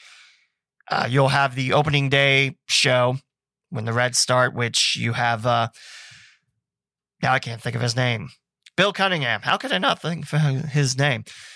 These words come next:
A couple years back say, "We do not have Joe DiMaggio on this team. I'm the great American." It's like, well, thank you, 'cause I think Joe DiMaggio stopped playing a long time ago, before I was born. But,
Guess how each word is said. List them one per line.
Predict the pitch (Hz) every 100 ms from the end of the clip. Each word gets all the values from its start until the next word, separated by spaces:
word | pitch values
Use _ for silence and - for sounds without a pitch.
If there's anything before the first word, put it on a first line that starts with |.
| - _
A |
couple | - 143
years | 143 143 123
back | 143 -
say, | 139 123
"We | 117 160 262 269
do | 277
not | 262 254 220
have | 226 214
Joe | 165 233 247
DiMaggio | 262 240 214 196 214 220 185
on | 208 226 214
this | 233 226
team. | - 240 269 240 143
I'm | 131 214 247
the | 254
great | 247 233 254
American." | 254 247 226 175 151 113 95 - _ _ _ _ _ _ _ _ _ _ _ _
It's | -
like, | 156 139 _ _ _ _ _ _ _ _
well, | - 123
thank | - 302 -
you, | 110 98
'cause | 117 120
I |
think | 135 170
Joe | 135 127
DiMaggio | 151 135 170 165 131 127
stopped | 151 143 -
playing | 160 156 139
a | 131
long | 127 143 156 156
time | 175 185
ago, | 151 123 87
before | 117 131 156
I | 175 180
was | 120
born. | 120 117 107 110
But, | 110 110